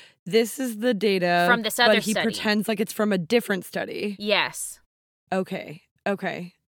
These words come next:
Speaker 1: That's, and there are published examples of this, you said.
Speaker 2: So, yeah, so he, he, Cutler is writing and discussing things, right? So he's like,
Speaker 1: Yeah.
Speaker 2: "Here's my data point from when I was studying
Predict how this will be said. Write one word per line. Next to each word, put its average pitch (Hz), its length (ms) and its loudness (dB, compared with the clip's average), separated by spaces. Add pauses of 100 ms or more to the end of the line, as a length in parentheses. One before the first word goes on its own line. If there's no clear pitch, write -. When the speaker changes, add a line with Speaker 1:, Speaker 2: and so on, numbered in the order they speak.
(160)
Speaker 1:
That's, 196 680 -2 (800)
and 226 160 2
there 240 120 4
are 214 60 2
published 240 500 0
examples 185 420 -2
of 175 120 -6
this, - 220 -8
you 180 60 -6
said. 180 360 -8 (640)
Speaker 2:
So, 294 300 4
yeah, 269 280 8
so - 180 2
he, 359 460 4
he, 330 520 0
Cutler 320 340 2
is 233 140 -4
writing 220 400 2
and 190 100 -4
discussing 185 560 -4
things, 165 280 -8
right? 185 180 0
So 233 100 -4
he's 254 280 -4
like, 220 320 0
Speaker 1:
Yeah. 170 280 -4
Speaker 2:
"Here's 339 360 0
my 320 120 2
data 269 280 4
point 233 500 -4 (300)
from 254 280 4
when 262 200 2
I 254 160 6
was 240 180 0
studying 240 720 0